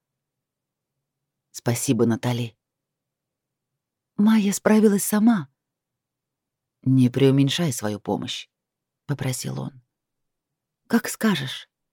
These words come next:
Напряжение постепенно отпускало. Не столь важно, как мы решим действовать дальше. Сейчас главное, что Майя поборола врага и сохранила себя. «Вам лучше вернуться в штаб-квартиру»,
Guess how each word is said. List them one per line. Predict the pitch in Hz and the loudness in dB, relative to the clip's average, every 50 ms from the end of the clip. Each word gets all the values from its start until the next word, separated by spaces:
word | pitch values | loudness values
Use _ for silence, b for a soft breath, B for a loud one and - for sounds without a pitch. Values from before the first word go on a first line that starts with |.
| _ _ _ _ _ _ _ _ _ _ _ _ _ _ _ _ _ _ _ _ _ _ _ _ _ _ _ _ - | _ _ _ _ _ _ _ _ _ _ _ _ _ _ _ _ _ _ _ _ _ _ _ _ _ _ _ _ -4
Напряжение | 156 165 - - 196 196 190 233 254 254 247 233 - | -2 0 2 2 2 4 6 6 8 8 8 8 6
постепенно | - 180 - - - 131 - 143 156 165 160 156 | 2 -2 -4 -4 -6 -4 -2 -2 0 0 -2 -2
отпускало. | 143 - 135 - - 139 135 - - - 95 101 98 104 - _ _ _ _ _ _ _ _ _ _ _ _ _ _ _ _ _ _ _ _ _ _ - | -4 -6 -10 -14 -12 -12 -12 -12 -12 -12 -14 -14 -14 -16 -20 _ _ _ _ _ _ _ _ _ _ _ _ _ _ _ _ _ _ _ _ _ _ 2
Не | 190 214 | 2 2
столь | 202 - - 277 269 240 | 2 4 4 4 4 4
важно, | 202 240 233 190 143 131 143 131 127 | 4 4 2 2 2 0 0 0 0
как | - 175 165 - | 0 -2 -2 0
мы | 147 147 | 0 2
решим | 143 151 147 - 175 160 151 | 2 2 2 0 0 0 0
действовать | 123 147 147 - - 143 131 139 123 127 | 2 0 0 0 -2 -4 -2 -2 -2 -2
дальше. | 127 127 110 98 - - - - _ _ B B B B B | -4 -4 -4 -6 -10 -12 -14 -16 _ _ B B B B B
Сейчас | B - 175 165 - 185 196 214 - | B -2 -2 0 2 2 2 2 2
главное, | 165 147 165 165 160 180 170 196 214 220 220 | 0 2 2 4 4 2 2 2 0 0 0
что | 208 - - 135 131 | -2 -2 0 2 4
Майя | 131 127 127 147 160 151 | 6 6 4 4 2 2
поборола | - 139 131 131 135 143 139 135 135 | 0 2 2 4 4 4 4 2 2
врага | 120 123 120 123 127 156 190 220 - _ _ _ _ _ _ _ - | 2 2 2 2 2 0 -2 -2 -6 _ _ _ _ _ _ _ -2
и | 214 | -2
сохранила | - 208 - 196 196 185 156 143 139 135 143 | 0 -2 -2 0 0 2 2 2 2 0 -2
себя. | 139 - - 143 120 - - - - _ _ _ _ _ _ _ _ _ _ _ _ _ _ _ _ _ _ _ _ _ _ _ _ _ _ _ _ _ _ _ _ _ _ _ _ _ _ _ _ _ _ - | -4 -8 -10 -10 -12 -12 -14 -16 -20 _ _ _ _ _ _ _ _ _ _ _ _ _ _ _ _ _ _ _ _ _ _ _ _ _ _ _ _ _ _ _ _ _ _ _ _ _ _ _ _ _ _ -8
«Вам | - 113 123 120 123 135 156 | -2 2 4 6 6 6 4
лучше | 156 143 143 135 - - 160 | 4 4 4 2 2 2 4
вернуться | 147 151 147 143 131 127 123 - 143 | 4 4 6 6 6 6 4 0 -4
в | - | -2
штаб-квартиру», | - 123 113 - - 123 120 120 120 - 104 101 95 104 - | -2 -2 -2 0 0 0 0 0 0 -4 -10 -12 -12 -12 -16